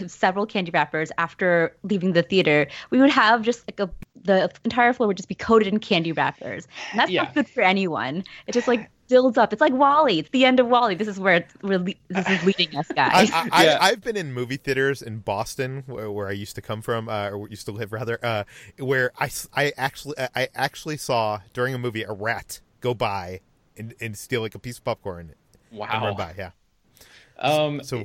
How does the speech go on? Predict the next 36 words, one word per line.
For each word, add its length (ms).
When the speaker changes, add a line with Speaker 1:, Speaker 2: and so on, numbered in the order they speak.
Speaker 2:
so 240
I, 320
I'm 140
not 300
a-, 200
as 240
extreme 720
as, 340
like, 420
I 160
will, 540
um, 420
maliciously, 920
<laughs> 120
you 260
know, 180
do 300
this 200
or, 100
like, 160
make 240
a 60
point 440
to 100
do 200
it. 100
It's 200
just, 320
it's 320
one 160
of 60
those 180
things 260
where 120
it's 100
like, 220